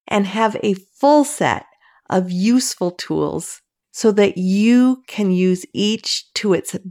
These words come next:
best benefit. There is a place for teaching. There is a place for mentoring.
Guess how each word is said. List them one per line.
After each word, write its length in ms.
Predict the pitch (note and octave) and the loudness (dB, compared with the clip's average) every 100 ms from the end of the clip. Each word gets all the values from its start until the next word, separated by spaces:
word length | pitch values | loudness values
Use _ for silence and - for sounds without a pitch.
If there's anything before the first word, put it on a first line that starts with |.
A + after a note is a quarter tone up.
| - | -2
best 380 | E3+ F3+ - - | 0 0 -4 -6
benefit. 520 | D3+ C3+ C#3+ - - - | -4 -4 -6 -8 -10 -8
There 340 | F3+ G#3 D4 - | 2 4 4 2
is 420 | C#4 D#4 E4+ - | 2 4 4 2
a 120 | C#4+ | -2
place 480 | C#4 - D#4 C4+ - | -2 0 2 2 -2
for 160 | - A#3 | -2 -2
teaching. 640 | - B3+ B3+ - A2+ F#3 _ _ - | 0 -4 -4 -6 -6 -8 _ _ 0
There 280 | D#3+ F3+ | 2 2
is 280 | - A#3 A3+ | 2 2 2
a 60 | A#3 | 0
place 360 | - A3+ A3 - | -2 -2 -2 -4
for 160 | G3+ | -4
mentoring. 640 | G#3 G3+ G#3+ - E3 F3 | -2 -2 -4 -8 -8 -8